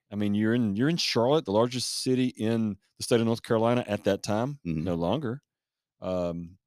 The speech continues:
Speaker 1: why, why Cary?
Speaker 2: So, uh,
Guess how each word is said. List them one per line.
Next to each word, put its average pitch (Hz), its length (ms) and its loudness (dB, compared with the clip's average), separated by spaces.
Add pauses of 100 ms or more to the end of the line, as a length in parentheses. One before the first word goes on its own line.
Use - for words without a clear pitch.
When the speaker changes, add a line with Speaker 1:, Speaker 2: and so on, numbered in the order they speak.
(360)
Speaker 1:
why, 139 140 -4 (100)
why 143 100 -10
Cary? 147 360 -8 (720)
Speaker 2:
So, 127 560 8
uh, 107 60 -8